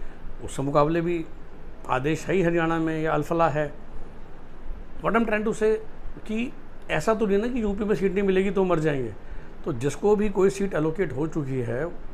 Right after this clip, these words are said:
मेरी सलाह ये है कि वो पंगे ना ले। कल को खाम खाम में कोई cross checking हो गई,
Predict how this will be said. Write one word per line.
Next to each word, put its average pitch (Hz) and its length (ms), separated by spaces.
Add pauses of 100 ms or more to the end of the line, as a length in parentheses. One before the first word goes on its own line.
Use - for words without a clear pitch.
(120)
मेरी 147 280
सलाह 165 220
ये 147 140
है 170 80
कि 170 80
वो 190 80
पंगे 196 340
ना 135 140
ले। 104 140 (640)
कल 202 160
को 202 140
खाम 180 260
खाम 175 160
में 185 100
कोई 185 100
cross 180 280
checking 160 340
हो 156 140
गई, 135 320